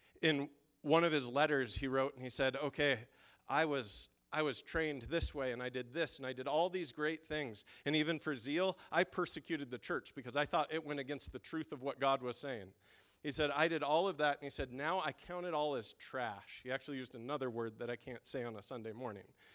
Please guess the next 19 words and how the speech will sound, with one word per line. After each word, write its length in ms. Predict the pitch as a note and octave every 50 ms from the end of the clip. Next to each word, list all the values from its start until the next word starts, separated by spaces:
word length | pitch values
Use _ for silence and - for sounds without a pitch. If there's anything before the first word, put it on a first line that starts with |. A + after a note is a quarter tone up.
| - - - _ -
But 300 | E3 D#3 C3+ - - - - - - - -
he, 280 | - E3+ E3 D#3+ D3+ D3+
uh, 180 | D3+ D3 C3+ B2 B2 - - _
he 100 | - D3+
said, 160 | C#3+ - E3 D3+
"I 80 | D3+
count 480 | - - - - E3 E3+ F#3 G#3 - -
that 240 | D#3 C#3+ C3+ A#2+ - -
as 240 | A#2 A2+ A2+ - -
trash. 640 | - - - D3+ C#3+ B2+ A2+ G#2 - - - - - - - - - - -
It's, 360 | - C3 B2+ - - - - _ -
it's 200 | C#3+ B2 - A#2
nothing." 580 | A2+ A2+ A#2 B2+ C#3+ D3+ D3 - - A#2 F#2+ F2+ A2 - _ _ _ - - -
So 160 | - - F3+ D#3
Paul 340 | - - - F#3+ A3 A3+
has 240 | D3+ D#3+ F#3 F3 C3+
this, 240 | C3 C#3+ C#3 - - A#2 - _ _ _
this 220 | C#3 C3+ D3 - - B2+ A#2
gospel 640 | - C#3+ C#3+ D#3 E3+ - - - F#3 F3+ D#3+ A#2+